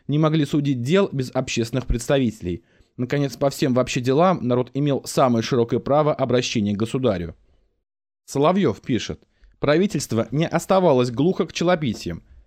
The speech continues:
Просил какой-нибудь мир выборного чиновника вместо коронного, правительство охотно соглашалось. Бьют челом, чтобы городового приказчика, по-нашему коменданта, отставить и выбрать нового миром.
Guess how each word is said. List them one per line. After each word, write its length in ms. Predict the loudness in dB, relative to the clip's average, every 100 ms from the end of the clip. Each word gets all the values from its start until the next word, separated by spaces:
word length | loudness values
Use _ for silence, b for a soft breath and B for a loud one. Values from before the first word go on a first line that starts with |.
| -16 -6
Просил 420 | 0 0 2 0
какой-нибудь 580 | 2 0 2 2 2 2
мир 280 | 2 2 2
выборного 480 | 2 2 2 2 0
чиновника 540 | 0 2 2 0 -2
вместо 360 | -2 -2 -2 -2
коронного, 560 | 2 4 2 0 -2 -8 b b
правительство 640 | 2 2 2 -2 -2 -2
охотно 420 | -2 -2 -2 -4
соглашалось. 720 | -4 0 0 0 -2 -2 -6 _ _ _ -4
Бьют 280 | 0 0
челом, 420 | 2 4 6 4 0
чтобы 280 | 0 0
городового 500 | 2 2 6 6 6
приказчика, 680 | 4 0 2 0 0 -4 -4
по-нашему 460 | 0 2 2 0 -2
коменданта, 640 | 0 0 0 0 -2 -8 -14 b
отставить 580 | -6 -4 2 2 4 0
и 80 | 0
выбрать 320 | 0 2 0
нового 300 | 0 2 2
миром. 400 | 2 2 0 -2